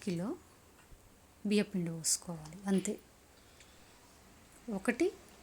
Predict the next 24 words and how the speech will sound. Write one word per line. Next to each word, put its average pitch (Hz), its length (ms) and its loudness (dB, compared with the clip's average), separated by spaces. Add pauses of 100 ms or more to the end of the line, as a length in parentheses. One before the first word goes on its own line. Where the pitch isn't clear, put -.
(800)
శనగపిండి 185 480 0
తీసుకుంటే 185 360 -2 (120)
సగం 185 280 2 (1400)
బియ్యం 175 340 -2
పిండి 156 240 -4
అండి, 165 180 -4 (140)
అదే 180 160 2 (240)
పక్కా - 340 2
కొలత. 160 240 -4 (1080)
నేనైతే 180 360 2
టూ 196 160 0
స్పూన్స్ 190 320 -2
వరకు, - 160 -6 (100)
కొద్ది 165 200 -4
చిటికెడు 185 320 -4
పసుపు, - 420 -4
పసుపు 190 320 -2
వేసుకున్నాము, 180 540 2 (840)
పసుపు - 280 0
వేసుకున్నాను. 175 540 0 (1900)
త్రీ 208 160 4
స్పూన్స్ 196 340 2
వరకు 190 240 -6
అయితే 190 180 -4